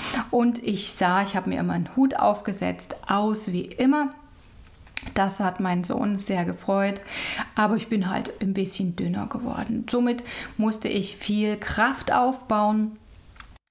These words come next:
viel, ähm, Kraft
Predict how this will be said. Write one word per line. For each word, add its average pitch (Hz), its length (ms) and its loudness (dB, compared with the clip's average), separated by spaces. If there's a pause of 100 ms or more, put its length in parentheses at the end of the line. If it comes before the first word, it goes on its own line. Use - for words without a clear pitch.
(120)
viel, 208 420 0 (440)
ähm, 196 400 2 (520)
Kraft - 680 -2